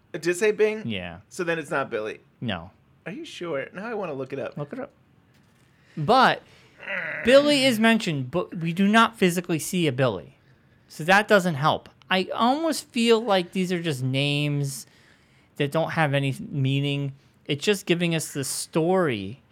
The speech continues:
Speaker 2: 'Cause there was a story about a guy who got messed up. And actually,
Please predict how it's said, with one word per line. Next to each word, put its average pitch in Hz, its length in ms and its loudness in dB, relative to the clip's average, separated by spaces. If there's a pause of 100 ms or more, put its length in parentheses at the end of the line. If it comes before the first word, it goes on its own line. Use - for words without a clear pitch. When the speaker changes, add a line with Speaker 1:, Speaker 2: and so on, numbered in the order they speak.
(100)
Speaker 2:
'Cause 202 160 2
there 226 120 8
was 247 120 0
a 214 60 -2
story 254 380 4
about 226 180 4
a 214 80 6
guy 160 680 4 (380)
who 170 160 -4
got 180 260 4
messed 165 400 0
up. 151 280 6 (680)
And 262 120 -2
actually, 240 640 0